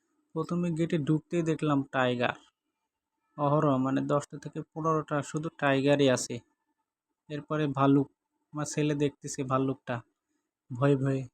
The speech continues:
খুবই খুশি, বাচ্চাদের জন্য গিয়েছিলাম চিড়িয়াখানায়। খুবই ভালো লাগলো, আমারও ভালো লাগলো। ছোটবেলায়, আহ, প্যারাগ্রাফ পড়ছি,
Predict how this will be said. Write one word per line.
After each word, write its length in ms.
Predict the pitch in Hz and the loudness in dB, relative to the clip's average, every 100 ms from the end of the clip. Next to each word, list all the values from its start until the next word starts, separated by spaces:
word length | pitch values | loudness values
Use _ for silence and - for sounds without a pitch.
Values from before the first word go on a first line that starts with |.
| _ _ _ _ _ _ | _ _ _ _ _ _
খুবই 240 | - 156 160 | -6 -2 -2
খুশি, 320 | 156 143 160 | -2 -4 -4
বাচ্চাদের 540 | 143 135 - 151 156 | 0 -2 -2 -2 0
জন্য 300 | 151 151 147 | 2 0 0
গিয়েছিলাম 500 | 143 139 143 139 156 | 0 -2 -2 -4 -4
চিড়িয়াখানায়। 680 | 175 - 139 135 - 135 139 160 _ _ _ _ _ _ _ _ - | -8 -10 -4 -4 -2 -4 -4 -6 _ _ _ _ _ _ _ _ -10
খুবই 180 | 151 156 | -4 0
ভালো 240 | 143 147 | 2 2
লাগলো, 260 | 139 123 127 | 2 0 0
আমারও 340 | 127 143 147 | 0 0 -2
ভালো 200 | 139 139 | -4 -2
লাগলো। 380 | 135 120 127 127 _ _ _ _ _ _ _ _ _ | -2 -2 -4 -6 _ _ _ _ _ _ _ _ _
ছোটবেলায়, 640 | - 147 156 156 156 156 156 151 | -10 -4 0 2 2 2 2 2
আহ, 200 | 139 135 | 0 0
প্যারাগ্রাফ 560 | 127 147 147 151 151 147 _ | -2 0 2 4 4 2 _
পড়ছি, 420 | 147 139 - 127 | -8 -6 -4 -4